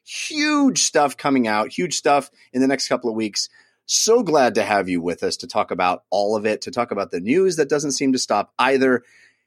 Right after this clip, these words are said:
And the best part of all, we have an awesome guest to join us. You know that D L C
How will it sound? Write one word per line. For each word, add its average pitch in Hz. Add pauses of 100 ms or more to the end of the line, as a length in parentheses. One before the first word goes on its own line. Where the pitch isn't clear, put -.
(260)
And 135
the 127
best 139
part 135
of 117
all, 123
we 110
have 110
an 104 (160)
awesome 101
guest 101
to 104
join 98
us. 90
You 120
know 127
that 110
D 127
L 113
C 110